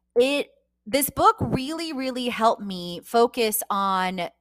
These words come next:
really thinking about the one word that will change your life and focusing on the year,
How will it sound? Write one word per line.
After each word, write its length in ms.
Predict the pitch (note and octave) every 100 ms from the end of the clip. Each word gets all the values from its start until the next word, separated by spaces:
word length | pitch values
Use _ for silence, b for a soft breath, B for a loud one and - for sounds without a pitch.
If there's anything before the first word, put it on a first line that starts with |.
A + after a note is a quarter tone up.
| _ _ _ _
really 340 | F#3 - D#4+ E4+
thinking 340 | - C4+ B3+
about 360 | A#3 G3+ F#3 -
the 80 | F#3+
one 340 | F3 G3+ B3
word 260 | C#4+ D4+ B3+
that 140 | C4+
will 100 | C4+
change 300 | B3+ C#4 B3+
your 100 | C4+
life 320 | G#3+ A3 C#4 D4
and 160 | A3
focusing 500 | - A3 B3+ B3 B3 A3+
on 420 | G3+ G#3 G3 F#3+
the 80 | F3+
year, 640 | D#3+ A3+ F#4 G#3+ D#3+ G#3+